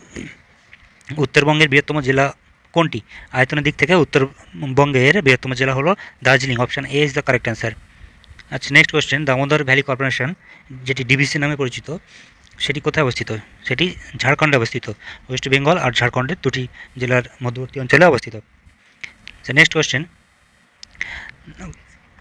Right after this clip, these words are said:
আচ্ছা,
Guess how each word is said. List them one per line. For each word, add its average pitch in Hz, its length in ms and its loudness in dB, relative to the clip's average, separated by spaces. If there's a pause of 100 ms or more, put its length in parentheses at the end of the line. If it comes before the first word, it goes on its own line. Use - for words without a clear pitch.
(2250)
আচ্ছা, 127 280 -2